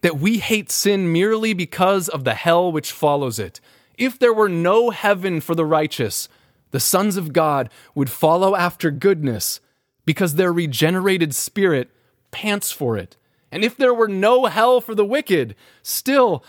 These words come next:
from the necessity of his newborn nature, the true Christian would strive to escape from all iniquity. Loved by God,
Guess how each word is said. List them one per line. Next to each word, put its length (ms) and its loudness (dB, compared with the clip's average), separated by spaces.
from 200 0
the 80 2
necessity 760 0
of 140 0
his 200 0
newborn 640 0
nature, 500 0
the 80 0
true 380 -2
Christian 580 0
would 160 2
strive 920 0
to 160 0
escape 580 -2
from 320 -2
all 360 2
iniquity. 680 -2
Loved 640 0
by 160 2
God, 500 -2